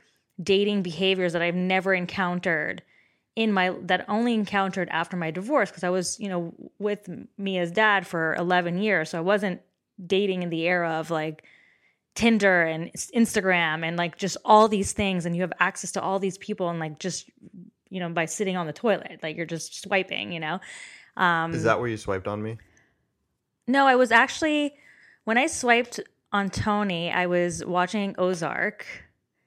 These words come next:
Speaker 1: And I, and I was going through a really tough time in my life at the time. Um, just things were just really bad. And I, I, I actually, <laughs> ten days before, was getting over a,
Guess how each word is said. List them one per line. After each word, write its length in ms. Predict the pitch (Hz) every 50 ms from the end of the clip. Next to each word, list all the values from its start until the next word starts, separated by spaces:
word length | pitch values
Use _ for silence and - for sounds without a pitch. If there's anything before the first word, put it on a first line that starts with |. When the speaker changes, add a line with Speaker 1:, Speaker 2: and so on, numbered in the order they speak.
| _ _ _ _ _ _ _ _ _ _ - -
Speaker 1:
And 120 | 202 196
I, 40 | 208
and 200 | - - 220 208
I 20 |
was 220 | 202 208 202 185 202
going 180 | 220 240 226
through 120 | 208 240 196
a 40 |
really 400 | 185 170 160 175 196 202 196 196
tough 240 | 208 - 202 180 170
time 480 | - - 170 160 160 165 180 180 185 -
in 140 | - 185 175
my 140 | 165 160 165
life 280 | 160 156 156 165 165
at 120 | 196 185 -
the 60 | 202
time. 540 | - 220 226 214 208 208 214 214 220 214 190 - - - -
Um, 460 | - 165 160 160 160 156 165 156 151 151
just 220 | - - 170 - -
things 240 | 202 190 180 175
were 140 | - 180 165
just 320 | 151 - 165 156 - 175 170
really 200 | 175 165 170 165
bad. 400 | 165 165 156 160 160 156 156 156
And 160 | 151 151 165 - - - - - -
I, 100 | 190 214
I, 220 | - - 208 208
I 160 | - - 196 196
actually, 540 | 202 208 208 - - 240 214 185 185 180 202 196 214 214 185 - - - - - - -
<laughs> 580 | _ _ _ _ _ _ _ _ _ _ -
ten 220 | - - 214 226 220
days 220 | 208 214 202 196 185
before, 400 | 165 180 - - 233 202 196 185
was 140 | 180 165 156
getting 380 | - 175 170 170 175 180 175 - -
over 680 | 190 185 170 160 175 165 165 160 160 156 156 156 - - _ _ _ _ _ - -
a, 100 | 185